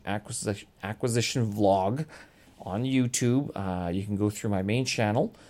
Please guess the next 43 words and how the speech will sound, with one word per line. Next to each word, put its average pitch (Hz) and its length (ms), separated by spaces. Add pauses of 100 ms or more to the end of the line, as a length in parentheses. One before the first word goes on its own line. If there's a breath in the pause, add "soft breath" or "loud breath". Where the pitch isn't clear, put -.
(280 loud breath)
um, 95 600 (220)
and, 101 580
or 117 160
you 107 100
go 113 140
through - 180
my, 107 140 (340)
no, 95 300
it's 92 100
still - 160
not 85 120
on 78 80
my - 80
website. - 380 (380)
Yeah, 90 240
I - 140
meant 107 240
to 92 80
do 87 120
that - 160
today. - 220 (120)
Oops. 277 440
<laughs> - 60 (1300 loud breath)
Uh, 110 280
but 107 120
you 113 100
can 110 120
search 135 240
my 120 80
name 110 260
on 101 180
YouTube. 101 380
It'll 98 140
pop 92 320
up, 87 200
and, 92 200
uh, 87 180
it's 104 200
the 98 100
one 92 260
where 92 100
I'm 90 120
talking, 92 440